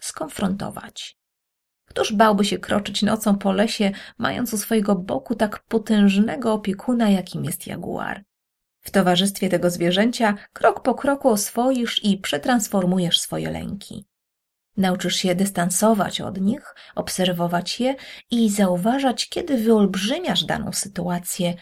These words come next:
i patrzysz na nią przez lękowy filtr. W ciemnym lesie wszystko wydaje nam się bardziej przerażające, niż jest w rzeczywistości.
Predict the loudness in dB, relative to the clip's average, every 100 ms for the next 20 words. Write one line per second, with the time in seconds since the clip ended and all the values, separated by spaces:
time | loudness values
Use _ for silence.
0 | -14 -6 -4 0 0 0 0 4 6 6
1 | 4 -2 -6 -2 0 0 0 2 2 2
2 | -4 -6 -8 -10 -18 -20 _ _ _ _
3 | _ -14 -6 -4 -2 2 4 4 0 -4
4 | -2 -2 0 0 4 4 4 0 -2 -4
5 | 0 0 2 0 0 0 0 2 0 4
6 | 4 4 2 0 -4 -2 0 0 2 2
7 | 0 -4 -10 -6 -4 -2 -4 -4 -8 -10
8 | -10 -10 -10 -12